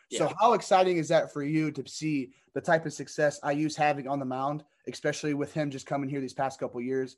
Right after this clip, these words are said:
Speaker 1: and how he's able, gonna be able to build on that these next couple of years as well?
Speaker 2: That's, it's super exciting. Um, I'm very,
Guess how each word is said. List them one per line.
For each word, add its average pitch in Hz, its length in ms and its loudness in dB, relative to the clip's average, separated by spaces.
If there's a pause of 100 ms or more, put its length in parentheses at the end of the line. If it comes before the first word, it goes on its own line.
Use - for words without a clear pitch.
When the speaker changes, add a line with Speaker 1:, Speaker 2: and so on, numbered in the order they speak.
Speaker 1:
and 131 100 -6
how 139 140 0
he's 131 120 -6
able, 139 160 -4
gonna 135 160 -4
be 131 140 -2
able 127 180 -4
to 117 120 -10
build 143 260 0
on 127 140 -2
that 120 180 -10
these 127 140 -14
next 123 180 -14
couple 117 220 -14
of 107 40 -12
years 113 160 -12
as 104 120 -18
well? 113 280 -12
Speaker 2:
That's, - 440 0
it's 160 200 0
super 196 340 6
exciting. 135 540 2 (140)
Um, 131 640 2
I'm 143 220 4
very, 156 580 4